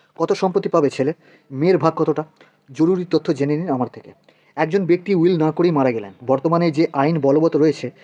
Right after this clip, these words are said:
তাতে এই ধরনের ক্ষেত্রে সম্পত্তি বিভাজনের ক্ষেত্রে কী হতে পারে? বাবা মায়েরা সাধারণত নিজেদের সারা জীবনের সব পুঁজি রক্ষা করেন সন্তানদের জন্য।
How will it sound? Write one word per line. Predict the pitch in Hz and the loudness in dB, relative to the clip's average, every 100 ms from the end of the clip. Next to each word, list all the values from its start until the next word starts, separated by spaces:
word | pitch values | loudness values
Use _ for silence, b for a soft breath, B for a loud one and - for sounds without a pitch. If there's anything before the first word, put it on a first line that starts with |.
| b b | b b
তাতে | 151 185 | -2 0
এই | 170 | 2
ধরনের | 165 180 190 | 2 0 -2
ক্ষেত্রে | 190 185 | -4 -4
সম্পত্তি | 185 160 160 185 170 | -4 -4 -4 -4 -4
বিভাজনের | 143 160 175 180 | -2 -2 -2 -4
ক্ষেত্রে | - 180 196 | -4 -4 -6
কী | - 190 | -6 -6
হতে | 147 127 | -6 -6
পারে? | 104 - _ | -12 -18 _
বাবা | 135 139 180 | -2 2 2
মায়েরা | 196 214 | 2 2
সাধারণত | 202 151 170 190 | 2 0 0 0
নিজেদের | 190 165 170 180 | 0 0 0 -2
সারা | - 170 180 | 0 0 2
জীবনের | 156 170 180 | 0 -2 -2
সব | 160 175 180 - | 0 0 0 -2
পুঁজি | 165 170 | -2 0
রক্ষা | 160 175 | 0 -2
করেন | 165 170 | -2 -2
সন্তানদের | - 135 139 131 110 | -2 -2 -2 -4 -6
জন্য। | 101 101 | -10 -16